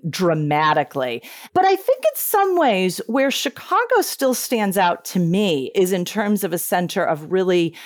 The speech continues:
of real retail innovation. Um, I, I see it in a lot of, uh, boutique stores that are really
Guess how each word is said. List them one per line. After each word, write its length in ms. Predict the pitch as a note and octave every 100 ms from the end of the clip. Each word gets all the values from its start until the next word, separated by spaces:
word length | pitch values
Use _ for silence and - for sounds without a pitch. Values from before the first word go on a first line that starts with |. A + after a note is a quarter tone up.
| - -
of 260 | - F3 F3
real 460 | A3 A3+ A3 G#3+ -
retail 960 | E3+ G3+ G3+ - F#3+ E3 D#3 D#3 D3+ _ -
innovation. 920 | F3+ D#3+ C3 C#3 C3+ - - E2+ - -
Um, 540 | E3 D3+ C3+ B2+ A#2+ - -
I, 120 | -
I 140 | - G#3
see 380 | - - D#4+ D4+
it 120 | B3+
in 140 | G#3
a 60 | F#3
lot 420 | E3+ F3 F3 -
of, 400 | D#3+ D#3 D3 C3+ - - - -
uh, 180 | D#3+ C#3
boutique 520 | C#3+ G#3 - C#4+ B3
stores 600 | - - E3+ D3 C#3 C3+
that 140 | F#3+ F3
are 100 | E3+
really 560 | D3 E3 G3+ F#3+ F#3+